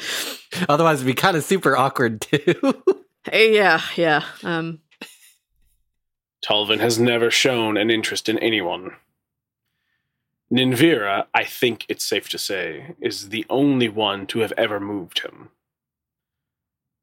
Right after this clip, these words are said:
Speaker 3: I also know my friend of old. If he had found you that night, he would have killed you. We had to keep shifting you around for the first two years.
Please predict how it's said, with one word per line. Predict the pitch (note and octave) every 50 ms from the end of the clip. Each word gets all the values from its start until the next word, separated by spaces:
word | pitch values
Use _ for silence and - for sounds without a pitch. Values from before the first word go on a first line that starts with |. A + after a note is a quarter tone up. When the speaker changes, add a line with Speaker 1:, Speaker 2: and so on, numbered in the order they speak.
| _ _ _ _ _ _ _ _ _ _ _ _ -
Speaker 3:
I | G#2 G#2
also | A2+ C#3+ D3+ - F#3+ F3+
know | E3 D3 C#3+ C#3
my | C3 C3+ C3
friend | B2+ - - A#2+ A2+ A2+ A2+
of | A#2 A2 -
old. | - - G2+ F#2 F2 F#2 E2+ B1 B1+ B1+ - - - _ _ _ _ _ _ _ _ _ _ _ _ _ _ _ _ _ _ _ _ _ _ _ _ - - - _ _ _
If | - F#2+
he | G#2
had | G#2+ G2+
found | - - C3 A#2+ A#2+ B2 B2+ B2
you | A#2 B2 A#2+
that | C3 B2 -
night, | A2+ G#2 G2+ G2+ G2+ - -
he | - - - C#3
would | A2 G2 G#2 G2+ F2+
have | F#2 G2+ - -
killed | - - - - - -
you. | - - E2 - - _ _ _ _ _ _ _ _ _ _ _ _ _ _ _ _ _ _ _ _ _ _ _ _ _ _ _ _ _ _ _ _ _ _ _ _ -
We | - A2+
had | B2 C3+
to | C#3+ D3+
keep | - E3 D#3 -
shifting | - - D3+ C#3 - - B2+ B2
you | B2 A#2+ A#2+
around | A#2 A#2+ B2+ C3 B2 A#2+ A2 G#2+ G#2+ G2+
for | - A2+
the | G#2+
first | - - A2 G2+ G2 - -
two | - G2+ F#2+
years. | F#2+ F#2+ F2+ E2 C#2 B1+ C2 - - - -